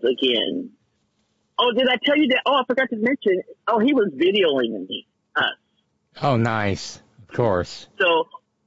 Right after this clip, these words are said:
Speaker 1: so I'm pretty sure we're on some right-wing tool, uh, uh, um,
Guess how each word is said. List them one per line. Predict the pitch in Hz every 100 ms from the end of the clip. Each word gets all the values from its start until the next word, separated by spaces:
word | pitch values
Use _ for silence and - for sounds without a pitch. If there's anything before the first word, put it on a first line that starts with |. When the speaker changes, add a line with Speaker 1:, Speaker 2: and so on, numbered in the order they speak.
| _ _ _ _ -
Speaker 1:
so |
I'm | 208 196
pretty | 214 254 226 -
sure | - 202 170
we're | 147 180 -
on | 180 170 175 -
some | 175 156 139 - _ 107 110 127
right-wing | 135 156 180 - 131 143 165 165 156 143 -
tool, | 175 160 160 156 151 - _ _ _ _ _
uh, | 160 143 131 117 80 - - _ _ _ _ _ _ _ _ _ _ - - _
uh, | 156 143 135 117 85 - 143
um, | 147 123 120 113 113